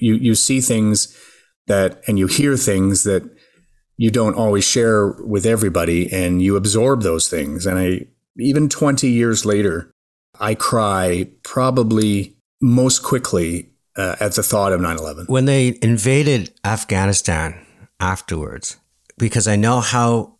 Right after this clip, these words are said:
Speaker 2: much you've been involved in trying to understand that arc, do you think that this part of your life is something you've personalized the most because you were there nine eleven,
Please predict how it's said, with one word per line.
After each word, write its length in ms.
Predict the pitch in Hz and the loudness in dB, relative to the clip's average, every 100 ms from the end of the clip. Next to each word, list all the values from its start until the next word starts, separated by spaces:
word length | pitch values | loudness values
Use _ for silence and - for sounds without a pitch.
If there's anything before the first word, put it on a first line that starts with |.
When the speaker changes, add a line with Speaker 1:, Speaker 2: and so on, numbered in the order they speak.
| - | -4
Speaker 2:
much 400 | 101 107 - 104 | -2 0 0 0
you've 280 | 98 92 - - | 0 -2 -6 -4
been 200 | 101 92 | -2 0
involved 800 | 87 80 95 92 87 82 73 - _ | 0 -2 0 0 0 -2 -6 -14 _
in 200 | 87 85 | -8 -6
trying 240 | - 95 92 | -4 -2 -2
to 180 | 90 | -2
understand 600 | 92 90 - - 90 87 85 | -4 -2 -2 0 -2 -2 -2
that 240 | 80 - | -6 -6
arc, 420 | 85 78 - - _ _ _ _ - | -6 -6 -6 -16 _ _ _ _ -6
do 80 | 147 | -2
you 80 | 208 | 0
think 280 | 226 214 | 0 0
that 160 | 170 120 | 0 -2
this 400 | 123 120 - - _ _ _ _ - | 0 0 -4 -8 _ _ _ _ -6
part 280 | - 113 113 | -2 0 0
of 100 | 95 | 0
your 140 | 101 | 0
life 380 | 92 92 104 - | 0 0 -2 -4
is 100 | 85 | -2
something 300 | 101 92 90 | -2 -4 -4
you've 220 | 90 - | -6 -8
personalized 640 | - 98 - 101 92 92 | -6 -4 -2 0 0 -2
the 60 | 85 | -2
most 360 | 82 95 - | -2 -4 -4
because 300 | - - 85 | -8 -6 -4
you 60 | 85 | -4
were 140 | 87 | -4
there 200 | 82 90 | -2 0
nine 260 | 95 92 92 | 0 0 0
eleven, 420 | 90 87 90 95 | 0 -2 -2 -4